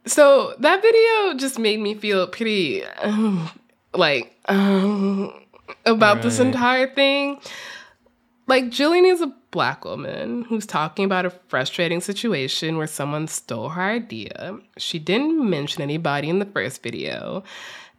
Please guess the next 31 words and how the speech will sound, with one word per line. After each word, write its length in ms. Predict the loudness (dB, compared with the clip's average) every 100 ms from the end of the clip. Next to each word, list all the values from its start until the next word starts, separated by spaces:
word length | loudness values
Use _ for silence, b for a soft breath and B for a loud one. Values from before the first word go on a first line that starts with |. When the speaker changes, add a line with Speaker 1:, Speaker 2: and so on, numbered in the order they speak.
| 0
Speaker 1:
And 220 | 2 4
then 420 | 4 2 0 -2 -2 0
everybody 440 | 2 4 2 2
assumed 480 | -2 -6 -2 0 0
that 80 | -2
it 60 |
was 200 | -4 -8 -10
Keith 480 | -8 -6 -6 -8 _ -6
and 440 | -2 0 -2 -4 -6
was 180 | -6
flooding 360 | -4 -2 -2 -2
her 120 | -4
comments 640 | -6 -4 -2 -2 -4 -6
saying, 440 | -6 -4 -4 -6 -10
"Is 120 | -12
it 140 | -12 -12
Keith? 240 | -10 -10
Is 140 | -8 -10
it 80 |
Keith? 260 | -12 -12 -12
Is 80 | -12
it 140 | -14
Keith?" 260 | -12 -14 -12 -10
as 200 | -10 -8
he 100 | -10
said 260 | -8 -8
in 60 | -8
this 160 | -10
video. 440 | -10 -8 -8 -10 -12 B B B B B B _ _
And 480 | 2 4 2 0 -2
she's 340 | 0 0 0